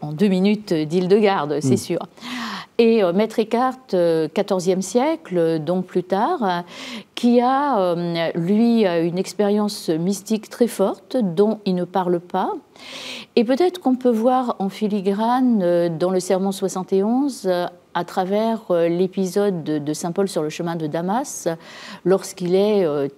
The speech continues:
Speaker 1: terrassé, euh, qu'il rencontre le Christ. Mais, euh, ce qu'il en retire, bah, c'est le néant, et dans le néant, il vit Dieu.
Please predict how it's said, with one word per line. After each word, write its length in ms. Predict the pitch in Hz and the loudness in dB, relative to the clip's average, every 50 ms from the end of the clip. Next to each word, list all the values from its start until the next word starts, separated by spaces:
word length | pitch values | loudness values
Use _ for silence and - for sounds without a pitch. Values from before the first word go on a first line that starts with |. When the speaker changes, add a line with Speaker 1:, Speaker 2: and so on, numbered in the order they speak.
| _ | _
Speaker 1:
terrassé, 880 | - 220 202 190 190 180 - - - - 196 202 208 202 202 202 202 196 | 4 4 4 4 0 -4 -4 -8 -4 0 0 2 4 4 2 2 2 2
euh, 300 | 165 151 147 147 147 151 147 | 2 0 -2 -2 -2 -4 -4
qu'il 200 | - - 170 196 | -4 -4 -2 -2
rencontre 500 | 170 165 160 - - 190 180 - - 170 | -2 -4 -6 -4 -6 -6 -6 -4 -4 -4
le 100 | 151 147 | -4 -4
Christ. 640 | 147 - - 196 196 196 196 190 196 - - - 156 143 - - - - - - 240 214 - - | -6 -4 -4 -2 0 0 -2 -4 -6 -10 -8 -8 -8 -8 -8 -10 -16 -18 -16 -16 -16 -16 -4 0
Mais, 460 | 185 190 202 226 226 233 226 214 190 | 4 4 6 6 6 6 6 4 4
euh, 340 | 165 160 156 151 147 135 147 | 2 2 0 0 -2 -2 -4
ce 180 | - - - 185 | -4 -2 -2 0
qu'il 200 | - - 170 175 | 0 0 0 0
en 80 | 170 | -2
retire, 480 | 165 170 165 - - - 262 311 294 220 | -2 -4 -4 -2 -2 0 2 2 0 0
bah, 140 | 180 151 147 | -2 -6 -6
c'est 160 | - - 180 | -4 -2 -2
le 100 | 170 170 | 0 0
néant, 460 | 175 170 170 170 180 202 226 240 226 | 0 -2 -2 -2 -2 0 0 0 0
et 120 | 196 165 160 | -2 -2 -4
dans 120 | 147 151 | -4 -4
le 120 | 160 160 160 | -4 -4 -4
néant, 280 | 160 160 180 196 196 | -4 -2 -2 -2 -2
il 100 | 180 160 156 | -2 -4 -4
vit 180 | 151 175 180 | -4 -4 -4
Dieu. 320 | 170 165 190 196 175 151 | -2 2 2 2 2 2